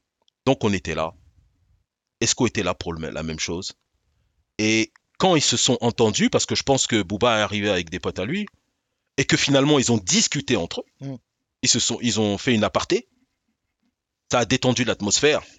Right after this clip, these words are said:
Speaker 1: On n'avait plus rien à faire là de, tu vois ? Donc, Bob, je lui ai dit, « Frérot, c'est carré ton truc, en fait. » Tu
Speaker 2: Ouais.
Speaker 1: vois, il m'a dit, « Non, t'inquiète. »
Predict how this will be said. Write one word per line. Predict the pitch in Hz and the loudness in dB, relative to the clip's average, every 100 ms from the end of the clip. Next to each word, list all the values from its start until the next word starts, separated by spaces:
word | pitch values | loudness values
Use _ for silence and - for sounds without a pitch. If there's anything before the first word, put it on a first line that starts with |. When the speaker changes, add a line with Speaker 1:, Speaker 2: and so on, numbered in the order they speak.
| _ _ _ _ _ _ _ _ _ _ _ _ _ | _ _ _ _ _ _ _ _ _ _ _ _ _
Speaker 1:
On | 104 | -2
n'avait | 113 110 | 0 0
plus | - 123 | 0 0
rien | 110 123 | 2 2
à | 104 | 2
faire | - 107 101 | 0 -2 0
là | 120 | 0
de, | 104 101 92 90 80 - _ _ _ _ _ | 0 -2 -2 -4 -8 -14 _ _ _ _ _
tu | - | -4
vois ? | 104 143 - _ _ _ _ _ _ _ | -2 -2 -6 _ _ _ _ _ _ _
Donc, | 113 120 - | 2 2 0
Bob, | 98 90 123 107 | -6 0 0 0
je | 90 | -2
lui | 104 | -2
ai | 98 | -2
dit, « | 113 | -4
Frérot, | - 117 143 | -4 -2 -2
c'est | 110 | -2
carré | - 131 302 | -2 -2 0
ton | 208 | -2
truc, | - 120 | 0 -2
en | 101 | -2
fait. » | 82 71 - | -4 -6 0
Tu | |
Speaker 2:
Ouais. | 127 | 4
Speaker 1:
vois, | 123 123 | 4 4
il | 101 | 2
m'a | 113 | 0
dit, « | - 208 | -2 0
Non, | 208 123 - _ | 0 0 -4 _
t'inquiète. » | 120 120 131 | -6 -2 -4